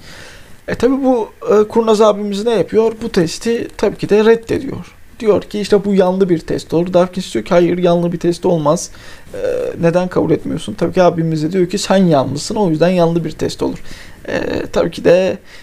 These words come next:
kabul etmeyecek bunu. Çünkü neden kabul etmeyecek? Eğer bunu kabul ederse foyası ortaya çıkacak. Aslında bu foya Barnum deneyiyle ortaya çıkmış da bir foya. Bunu da şimdi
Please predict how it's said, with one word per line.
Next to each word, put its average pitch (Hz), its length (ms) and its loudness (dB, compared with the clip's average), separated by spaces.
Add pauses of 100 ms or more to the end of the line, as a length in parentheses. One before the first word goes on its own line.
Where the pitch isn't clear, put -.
(120)
kabul 190 260 2
etmeyecek 180 640 2
bunu. 160 320 -2
Çünkü 170 320 -2
neden 180 300 2
kabul 156 200 0
etmeyecek? 160 520 2
Eğer 151 260 4
bunu 147 140 -6
kabul 156 260 4
ederse 180 500 4 (320)
foyası 214 380 2
ortaya 208 240 6
çıkacak. 180 340 0
Aslında 208 440 0
bu 226 60 0
foya 190 440 4
Barnum 185 380 2
deneyiyle 160 340 2
ortaya 190 460 2 (400)
çıkmış 180 360 -2
da 180 100 0
bir 202 120 0
foya. 160 380 0 (1500)
Bunu 175 240 4
da 165 180 2
şimdi 180 440 0